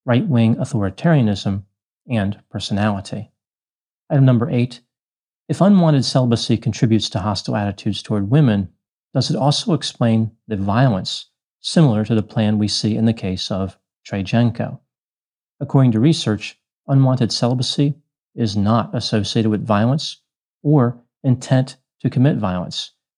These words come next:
This tells us that when incels become violent or plan to commit violence, additional factors must be involved.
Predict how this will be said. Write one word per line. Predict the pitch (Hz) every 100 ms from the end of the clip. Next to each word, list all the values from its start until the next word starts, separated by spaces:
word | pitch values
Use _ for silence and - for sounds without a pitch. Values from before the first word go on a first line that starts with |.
| _ _ _ _ _
This | 143 -
tells | 135 127 -
us | 113 -
that | - -
when | 113 104 117
incels | 151 156 - 98 107
become | 117 - 101 95
violent | 101 113 113 95 - - _
or | 117
plan | 110 110 98
to | 101
commit | 101 98
violence, | 98 101 107 107 107 - _ _ _ _ -
additional | 117 123 - 110
factors | 92 107 101 - 92
must | 104 92 -
be | 101
involved. | 90 90 87 -